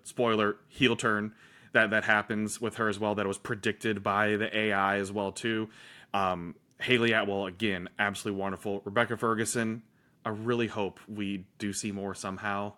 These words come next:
because she is one of my favorites. She is so much one of my favorites. I, I love Rebecca Ferguson. And folks, if you haven't seen some of these fantastic interviews from, like, Kevin McCarthy or other creators as well with Rebecca Ferguson or with Pom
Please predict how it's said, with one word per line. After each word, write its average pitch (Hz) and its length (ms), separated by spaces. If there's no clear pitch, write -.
because 98 240
she - 240
is 104 100
one 107 140
of 101 80
my 95 100
favorites. 95 760
She - 180
is 95 100
so - 320
much 101 220
one 104 100
of 95 60
my 92 100
favorites. 90 380
I, 92 160
I 92 160
love 92 320
Rebecca 90 320
Ferguson. 87 580
And 107 440
folks, 113 340
if 104 100
you 143 80
haven't 139 200
seen 110 440
some 107 400
of 104 140
these 95 280
fantastic 101 800
interviews 113 680
from, 104 160
like, 82 140
Kevin 90 240
McCarthy 101 560
or 98 120
other 98 320
creators 101 540
as 92 140
well 101 460
with 113 260
Rebecca 110 280
Ferguson 104 680
or 98 120
with 95 220
Pom 104 480